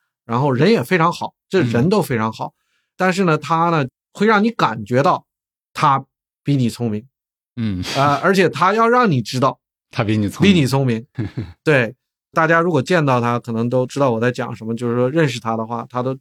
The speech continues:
Speaker 1: 穿的西装都是很好的，
Speaker 2: 嗯。
Speaker 1: 意大利的，啊，量身定制的，这个领带也都是这个名-，名牌领带。然后呢，每次你见到他呢，还有一个很小的细节，他都会带一个小胸针。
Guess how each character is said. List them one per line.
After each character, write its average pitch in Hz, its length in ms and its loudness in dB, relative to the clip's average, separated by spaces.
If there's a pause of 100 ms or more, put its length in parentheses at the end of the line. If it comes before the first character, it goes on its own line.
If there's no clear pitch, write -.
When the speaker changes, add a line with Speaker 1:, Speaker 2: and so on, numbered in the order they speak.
Speaker 1:
穿 139 180 -4
的 135 80 0
西 135 220 -4
装 139 180 0
都 135 120 -2
是 135 80 0
很 127 140 -2
好 127 200 0
的， 127 260 0 (200)
Speaker 2:
嗯。 95 260 -4
Speaker 1:
意 143 60 -2
大 135 180 4
利 147 180 0
的， 120 240 -2 (480)
啊， 113 180 -4
量 127 240 0
身 151 220 0
定 151 180 0
制 147 200 0
的， 120 280 -4
这 131 120 -8
个 131 60 0
领 113 200 -2
带 156 220 0
也 123 80 0
都 139 160 0
是 139 180 -4
这 139 160 0
个 131 280 0 (200)
名-， 135 220 -8
名 151 180 0
牌 143 200 0
领 117 160 -4
带。 131 240 -2 (420)
然 127 160 -2
后 156 120 0
呢， 143 100 0
每 127 180 0
次 185 160 -4
你 131 140 0
见 180 180 0
到 156 140 2
他 139 180 2
呢， 135 120 0
还 156 120 -2
有 135 80 2
一 131 40 0
个 135 60 -4
很 143 160 0
小 120 200 -4
的 120 100 -4
细 123 240 -6
节， 110 200 -2 (300)
他 156 80 -4
都 170 120 2
会 170 160 0
带 165 200 0
一 147 60 0
个 151 140 0
小 113 260 -4
胸 151 320 -2
针。 156 220 2